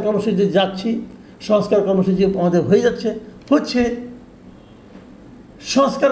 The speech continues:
কর্মসূচি কি ঐকমত্যের ভিত্তিতে শেষ হবে এরকম মনে হচ্ছে? এবং যদি সেটা মনে হয় তো সেরকম যদি কিছু একটা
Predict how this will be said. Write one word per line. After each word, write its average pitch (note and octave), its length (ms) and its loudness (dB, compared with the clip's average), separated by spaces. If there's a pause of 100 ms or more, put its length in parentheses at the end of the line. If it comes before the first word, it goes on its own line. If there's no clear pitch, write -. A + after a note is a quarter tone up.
কর্মসূচি B3 420 0
কি C#4 60 -2 (100)
ঐকমত্যের B3+ 580 0
ভিত্তিতে B3+ 380 0 (640)
শেষ C4 180 2 (240)
হবে A3+ 220 2 (120)
এরকম A#3+ 260 0 (100)
মনে C#4+ 180 4
হচ্ছে? A3 280 0 (2000)
এবং A3 140 2 (100)
যদি C#4+ 200 4
সেটা C#4 160 4 (180)
মনে C#4 200 4 (120)
হয় E3+ 300 2 (320)
তো - 100 -4
সেরকম C4 320 2
যদি C4 140 0
কিছু A#3+ 200 0
একটা A#3 140 2